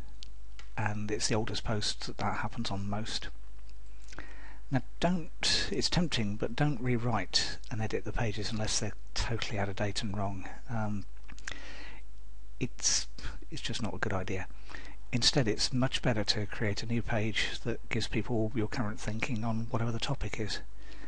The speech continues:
And that,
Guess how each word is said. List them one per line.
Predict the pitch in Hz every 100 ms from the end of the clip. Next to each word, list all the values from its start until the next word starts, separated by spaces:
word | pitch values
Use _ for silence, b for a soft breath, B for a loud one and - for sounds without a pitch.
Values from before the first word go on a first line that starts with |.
| B B B B B B B - - - - - - -
And | 131 127 123 123 120 - - - - - - - - - -
that, | - 175 - -